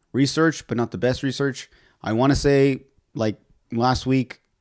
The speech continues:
was Kobe's, uh, death, uh,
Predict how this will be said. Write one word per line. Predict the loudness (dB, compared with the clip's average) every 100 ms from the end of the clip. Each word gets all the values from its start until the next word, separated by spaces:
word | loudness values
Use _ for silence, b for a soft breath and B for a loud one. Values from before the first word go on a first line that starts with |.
| _ _ -12 -4
was | -2 2
Kobe's, | 2 4 2 0 -4 -4
uh, | -2 0 0 -2 -4 -10 _ _ _ _ -16 0
death, | 2 2 0 -10 -6
uh, | -2 -2 -2 -4